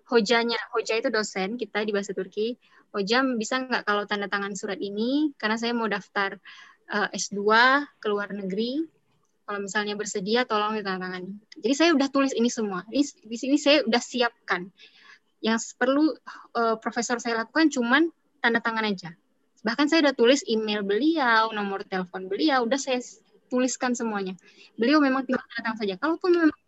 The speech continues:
beliau mau, eh, edit, beliau tinggal edit sendiri. Saya bilang, eh, pakai bahasa, bahasa Turki pastinya. "Boleh, Hojam, ini boleh diedit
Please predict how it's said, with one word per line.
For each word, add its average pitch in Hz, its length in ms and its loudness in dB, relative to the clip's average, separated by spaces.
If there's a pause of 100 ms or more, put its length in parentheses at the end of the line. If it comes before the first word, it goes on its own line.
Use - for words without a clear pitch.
beliau 269 320 2 (400)
mau, 254 480 4 (400)
eh, 240 140 6 (100)
edit, 202 640 4 (320)
beliau 330 220 6
tinggal 370 180 8
edit 330 240 4
sendiri. 277 320 6
Saya 330 160 4
bilang, 233 400 4 (480)
eh, 214 240 0
pakai 202 160 -8
bahasa, 196 320 -2
bahasa 196 160 0
Turki 226 320 2
pastinya. 185 400 -6 (320)
"Boleh, 226 400 2
Hojam, 240 400 2
ini 233 160 2
boleh 220 320 2
diedit 208 480 0